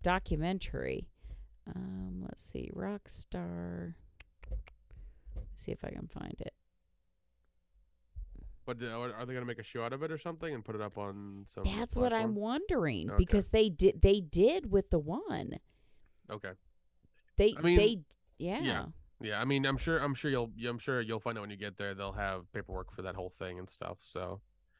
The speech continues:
Speaker 2: and there'll be cameras around you guys constantly if that's the case. So, but just keep that story in mind and kind of make that your, you know, your routine. I think, I think that, I think that would be hilarious. Like, very captivating story for the audience to hear,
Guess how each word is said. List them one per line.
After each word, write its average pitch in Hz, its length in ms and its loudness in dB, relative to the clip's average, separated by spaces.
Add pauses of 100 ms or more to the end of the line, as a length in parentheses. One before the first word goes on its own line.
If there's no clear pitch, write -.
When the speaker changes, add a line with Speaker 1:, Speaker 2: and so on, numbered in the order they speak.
(420)
Speaker 2:
and 110 100 -2
there'll 104 80 2
be 107 80 0
cameras 104 340 2
around 98 380 0
you 98 80 -4
guys 92 560 -4
constantly 95 480 -4
if 95 100 -6
that's 92 200 -4
the 92 100 -6
case. 92 440 -6 (140)
So, 90 280 -10 (520)
but 143 120 2
just 147 160 2
keep 196 120 4
that 185 100 6
story 165 280 6
in 139 80 4
mind 127 300 4
and 113 80 0
kind 120 180 2
of 107 140 0 (180)
make 117 380 -2
that 110 220 0
your, 104 440 0 (420)
you 107 140 -6
know, 95 320 -2
your 101 180 0
routine. 95 580 -6 (220)
I 98 60 -2
think, 107 260 -4
I 104 60 0
think 107 200 -4
that, 104 100 2
I 101 160 0
think 113 140 0
that 104 80 0
would 101 100 -2
be 98 120 -4
hilarious. 98 680 -2
Like, 98 220 -6 (380)
very 151 200 6
captivating 120 540 0
story 117 220 0
for 110 80 -12
the 107 80 -2
audience 104 360 -2
to 101 100 -12
hear, 92 400 -6